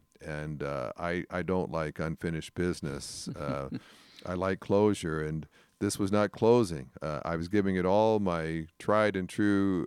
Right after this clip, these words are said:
Speaker 1: approaches that seemed to work, and, but it wasn't getting this one solved. And I remember coming home day after day, just brooding over it, just frustrated by it. And, uh, at one point, my w-, my dear wife, Lisa, just said, "Richard, can you just please not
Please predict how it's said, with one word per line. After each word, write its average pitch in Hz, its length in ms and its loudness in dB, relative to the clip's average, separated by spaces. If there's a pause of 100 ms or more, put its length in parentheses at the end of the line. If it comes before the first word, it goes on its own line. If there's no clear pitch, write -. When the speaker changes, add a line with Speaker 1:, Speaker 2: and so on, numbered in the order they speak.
Speaker 1:
approaches 101 600 0
that 85 140 -4
seemed 95 260 -2
to 87 60 -2
work, 92 440 0
and, 78 400 -8
but 80 160 -2
it 73 80 -4
wasn't 87 400 -2 (180)
getting 80 300 -2
this 80 200 -6
one 73 160 -6
solved. 64 520 -6
And 69 340 -10 (420)
I 82 60 -10
remember 90 300 -2
coming 90 260 0
home 95 300 0
day 80 140 0
after 80 220 -2
day, 82 300 -2
just 78 380 -6
brooding 85 520 2
over 50 300 -6
it, - 160 -14
just - 300 -10
frustrated 69 560 -2
by 57 180 -8
it. 57 220 -14
And, 69 280 -10
uh, 64 200 -8 (480)
at 82 100 -4
one 90 220 0
point, 87 260 -2
my 78 120 -4
w-, 76 220 -6
my 82 200 -6
dear 80 180 0
wife, 85 380 0
Lisa, 95 340 0
just 78 280 -4
said, 76 280 -4
"Richard, 107 340 -2
can 104 200 -4
you 185 160 -2
just 139 260 -4
please 98 420 2
not 85 360 0